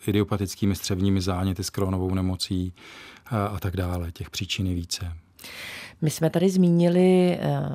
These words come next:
Speaker 2: léčebné metody, ale možná jsme úplně zapomněli na nějakou fyzioterapii a na cvičení. Eh,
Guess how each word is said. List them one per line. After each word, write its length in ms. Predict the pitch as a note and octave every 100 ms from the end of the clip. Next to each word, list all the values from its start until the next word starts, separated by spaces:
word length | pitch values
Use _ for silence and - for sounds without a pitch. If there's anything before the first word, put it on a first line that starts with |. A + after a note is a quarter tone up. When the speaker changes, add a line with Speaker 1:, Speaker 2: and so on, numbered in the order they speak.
| C#3
Speaker 2:
léčebné 460 | D3 - F3 A#3
metody, 540 | G#3+ E3 C#3+ C3+ C#3 E3+ - - - - -
ale 200 | D3+ D3+
možná 380 | D3+ C#3+ D#3+ E3
jsme 180 | F#3
úplně 300 | F3 E3+ E3+
zapomněli 680 | E3+ E3 E3 E3 E3 D#3+ E3
na 100 | E3
nějakou 380 | E3+ D#3+ - G3
fyzioterapii 1000 | - F3 D#3 D#3 - D#3 D3+ D#3+ D#3+ E3+
a 120 | -
na 120 | E3+
cvičení. 680 | D#3+ G3 A3+ - C3+ C3 C#3 - - - -
Eh, 240 | C#3 C3+